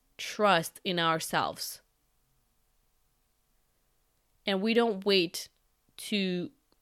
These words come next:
feel that trust or feel that safety in money, in things, in our job, in our, in other people around us. We need to be our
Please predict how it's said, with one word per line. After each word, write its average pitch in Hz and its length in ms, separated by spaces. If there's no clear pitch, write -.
feel 247 500
that 151 300
trust - 540
or 180 120
feel 247 360
that 214 240
safety 147 720
in 170 180
money, 220 600
in 160 240
things, 202 1000
in 165 500
our 156 200
job, 196 640
in 170 120
our, 151 180
in 175 140
other 165 220
people 233 500
around 214 400
us. 214 380
We 277 300
need 285 400
to 214 140
be 185 420
our 185 300